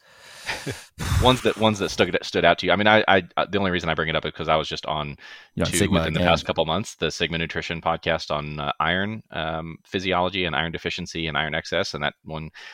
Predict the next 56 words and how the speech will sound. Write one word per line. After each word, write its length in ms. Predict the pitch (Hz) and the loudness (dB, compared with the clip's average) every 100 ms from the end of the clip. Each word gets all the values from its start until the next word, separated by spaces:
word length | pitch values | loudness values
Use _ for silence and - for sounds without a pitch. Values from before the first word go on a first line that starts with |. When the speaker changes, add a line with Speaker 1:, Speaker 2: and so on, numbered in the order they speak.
| - _ | -20 _
Speaker 1:
I, 220 | 73 73 73 | -2 -2 -2
uh, 160 | 73 - | -4 -2
re-listened 360 | 92 92 98 95 | -2 -2 -4 -2
to 100 | 104 | -2
it 100 | 85 | -2
and 80 | 82 | -6
I'm 120 | 76 | -2
happy 280 | 82 80 80 | -2 -2 -4
with 100 | 80 | -2
that 160 | - | -2
came 160 | 95 92 | -2 -4
out, 200 | 120 - _ - | -4 -6 _ -8
how 160 | 87 87 | -2 0
that 160 | 95 | 0
came 140 | 101 101 | -2 -2
out, 180 | 117 - | -4 -4
and 180 | 160 147 | -10 -6
the, 160 | 147 - | -6 -6
the 80 | - | -6
Curbsiders 580 | 87 82 76 73 71 | -4 -2 -2 -2 -4
episode 380 | - 71 71 71 | -6 -6 -6 -2
back 240 | 71 71 76 | 0 0 -2
in, 280 | 71 71 69 | -8 -8 -6
uh, 160 | 69 | -6
I 60 | - | -6
think 140 | 78 | -8
it 40 | 69 | -8
was, 80 | 69 | -6
like, 180 | 65 - - | -6 -6 -10
November 480 | 78 67 71 67 67 | -8 -6 -6 -6 -6
or 60 | |
something 320 | - 67 78 | -8 -8 -8
like 160 | 71 - | -8 -2
that 180 | 67 - | -2 -2
on, 300 | 71 69 67 - - - - - | -4 -6 -8 -14 -18 -18 -16 -6
uh, 280 | 73 69 65 _ - | -4 -2 -4 _ -2
back 200 | 90 - | 0 0
pain, 280 | 78 69 76 _ - | -4 -6 -8 _ -8
and 160 | 78 | -4
that 180 | 82 - | -2 -2
one 280 | 76 76 73 - | -2 -6 -6 -6
also 300 | 76 73 67 | -4 -4 -6
t-, 120 | - - - - | -8 -10 -10 -8
I 120 | 71 | -8
was 180 | - - | -10 -6
very 160 | 78 73 | -2 0
happy 240 | 73 78 | 0 -2
with 100 | 69 | -4
how 100 | 71 | -2
that 180 | 69 - | -2 -4
came 180 | 78 71 | -6 -4
out 200 | 69 65 - | -4 -4 -8
and, 280 | 65 67 | -10 -8
uh, 180 | 65 65 - | -6 -6 -8
has 160 | 80 - | -12 -8
been 280 | 69 67 | -10 -10